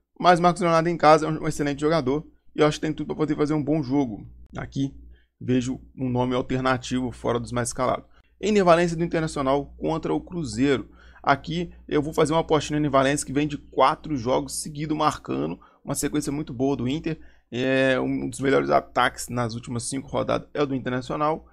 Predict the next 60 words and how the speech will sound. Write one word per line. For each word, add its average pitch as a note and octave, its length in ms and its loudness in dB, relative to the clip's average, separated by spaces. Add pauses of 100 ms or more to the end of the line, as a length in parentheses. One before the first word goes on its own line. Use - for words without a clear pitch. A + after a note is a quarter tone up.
(200)
Apesar B2+ 340 2
de - 100 -10
ter C3+ 120 -2
feito C#3 340 -6
só D3 260 -4
um E3+ 80 -2
golzinho, D3+ 540 -2
né, C#3 120 -6
na C3+ 40 -4
última B2+ 240 -8
rodada, B2+ 280 -4
quem D#3 160 -6
fez E3+ 280 -4
foi F3+ 100 -4
o E3 80 0
Ener D#3 220 0
Valencia. D3 440 -2 (480)
E E3+ 160 0
é E3 120 4
o, D#3+ 200 2
é D3+ 100 2
o D#3 80 -2
cara C#3+ 260 2
do D3 120 0
Inter C#3 240 -2
também C3+ 220 -6
na B2 80 -6
parte C3 260 -6
ofensiva. A#2+ 520 -12 (240)
O - 40 -20
Cruzeiro E3 380 2
não D#3 100 0
tá C#3+ 180 4
vindo B2 180 -2
muito B2+ 200 -4
bem, D#3 200 0
tomou C#3 260 -2
gol B2 300 0 (180)
do C#3+ 100 -2
Luciano C#3 480 0
na C#3+ 80 0
última A#2+ 260 -6
rodada. C#3+ 460 0 (540)
E C#3 120 0
eu D3 100 2
vejo D3 240 2
aqui D3 140 -4
um D3+ 80 0
jogo C#3+ 240 -2
bom C3 160 0
pra D3 120 4
gols. B2+ 440 -2
O - 40 -20
Cruzeiro B2 300 -2
vai B2 100 2
ter B2+ 80 -6
que - 60 -8
partir C3+ 180 -6
pra - 140 -4
cima. C3+ 440 -4